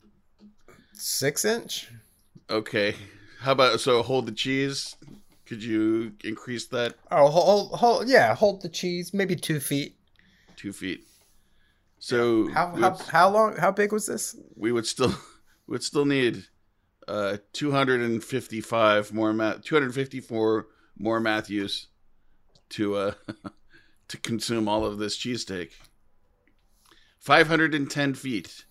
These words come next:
Speaker 2: Cele-,
Speaker 1: Wow.
Speaker 2: uh, Philadelphia restaurateur celebrated his birthday by having chefs
Speaker 1: No, well, it was a birthday. I mean, come on.
Speaker 2: Rene Cobietri-, Cobietri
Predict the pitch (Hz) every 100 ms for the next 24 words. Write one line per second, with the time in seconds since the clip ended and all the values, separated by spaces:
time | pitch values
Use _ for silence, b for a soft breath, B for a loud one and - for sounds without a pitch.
0 | _ _ - _ - 131 123 110 101 110
1 | 107 107 - - 147 151 139 143 135 120
2 | 123 127 123 117 - 127 113 117 113 113
3 | 107 110 101 135 139 - 98 80 95 _
4 | _ _ b b b b b b b _
5 | - 87 107 117 113 110 - - 139 123
6 | 123 - - 147 185 165 123 127 143 143
7 | 156 165 165 87 85 82 85 82 82 -
8 | 92 82 80 _ _ _ _ _ _ b
9 | b b b b b - 95 110 - 131
10 | 113 113 104 - - - 120 117 113 -
11 | 95 95 101